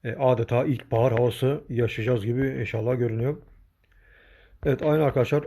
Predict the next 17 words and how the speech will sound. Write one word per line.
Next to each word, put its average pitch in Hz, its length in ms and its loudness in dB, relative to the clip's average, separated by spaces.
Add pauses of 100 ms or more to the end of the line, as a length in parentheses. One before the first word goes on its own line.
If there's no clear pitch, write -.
on 151 200 4
ikisi, 123 300 -6
on 147 160 4
üçü 123 200 -4
gibi 123 160 0
bir 135 60 -2
soğuk 131 360 2
geçişi 127 280 0
olabilir. 127 400 0
Tabii 123 200 -2
bu 135 160 0 (120)
Avrupa'dan 131 520 2
gelen 127 180 2
soğuklar 123 400 2
artık 117 240 0
arkadaşlar 120 380 0
zayıf, 120 320 4